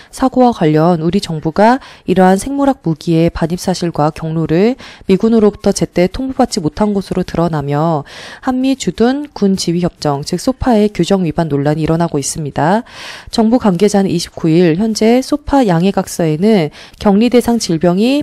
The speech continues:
발견되지 않았다는 확인서를 미군 당국이 보건복지부에 제출하도록 하는 조항,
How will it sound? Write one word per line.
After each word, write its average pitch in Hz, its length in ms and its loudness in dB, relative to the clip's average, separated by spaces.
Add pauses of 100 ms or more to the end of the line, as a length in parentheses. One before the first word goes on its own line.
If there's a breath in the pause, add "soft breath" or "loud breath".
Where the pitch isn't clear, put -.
(100)
발견되지 226 640 4
않았다는 190 580 2
확인서를 180 800 0 (340 loud breath)
미군 214 300 2
당국이 190 680 0
보건복지부에 175 760 0
제출하도록 190 840 0
하는 240 200 -4
조항, 139 400 0